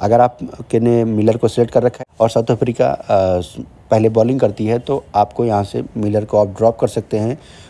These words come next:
उनकी जगह आप हेनरिच क्लासन के साथ जा सकते हैं। हेनरिच क्लासन, अ, मिलर से पहले बल्लेबाजी करने के लिए आएंगे। तो इस तरह से आप टिम्बा बमुआ के साथ जा सकते हैं, लेकिन हम टिम्बा बमुआ के साथ नहीं जाएंगे। हम यहाँ पे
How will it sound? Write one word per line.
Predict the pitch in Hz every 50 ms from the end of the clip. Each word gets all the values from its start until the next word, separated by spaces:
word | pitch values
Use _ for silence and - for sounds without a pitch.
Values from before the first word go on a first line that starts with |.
| - - -
उनकी | 117 127 131 -
जगह | 143 135 135 123 123
आप | 113 107 110 - - - -
हेनरिच | 110 104 117 110 110 113 107 -
क्लासन | - 110 95 90 - - 104 104
के | 98 107
साथ | 98 - 92 92
जा | 95 92 95 82
सकते | - - 82 - - -
हैं। | 87 85 82 78 - - - - - -
हेनरिच | 104 107 120 131 127
क्लासन, | - 127 113 110 - 131 131 143 - - -
अ, | - - 101 95 92
मिलर | 95 104 113 113 147 -
से | - - 165
पहले | 175 - - 101 104 104
बल्लेबाजी | 101 104 95 98 92 92 92 92
करने | 95 95 87 87 90
के | 85 -
लिए | 98 104 98
आएंगे। | 80 80 76 73 - - - - - - - - _ _ _
तो | - 113
इस | 113
तरह | - 127
से | - 160
आप | 143 131 131 - -
टिम्बा | - 117 110 113 123 127 127 123
बमुआ | 120 113 110 110 110 113 113 120 120
के | - -
साथ | 110 - 120 117
जा | 113 113 113
सकते | 110 - 117 - - 131
हैं, | 131
लेकिन | 131 131 110
हम | 113 110 110 104
टिम्बा | 98 - - 107 107 110
बमुआ | 104 110 110
के | 110
साथ | 101 - 113
नहीं | 107 101 95 95 95 120 123
जाएंगे। | 120 117 113 113 113 113 120 127 - - - - - - - - - - - - -
हम | - 107 113 123
यहाँ | 120 117 107 98 -
पे | 104 110 120 -